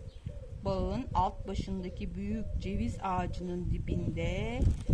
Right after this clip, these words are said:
belki gülden daha çok seveceğim bir hazine var dedi. Bağcı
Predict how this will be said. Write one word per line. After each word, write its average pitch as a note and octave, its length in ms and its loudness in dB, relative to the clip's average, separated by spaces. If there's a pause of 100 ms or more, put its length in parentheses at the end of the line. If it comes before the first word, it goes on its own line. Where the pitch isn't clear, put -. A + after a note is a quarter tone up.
(200)
belki A3+ 680 4 (120)
gülden G#3 580 6
daha G#3+ 300 0
çok G#3 200 0
seveceğim G3+ 800 -2
bir G3+ 160 -2
hazine G3 680 -2
var F#3 320 -2
dedi. F3 280 -4 (1400)
Bağcı F#3+ 560 -2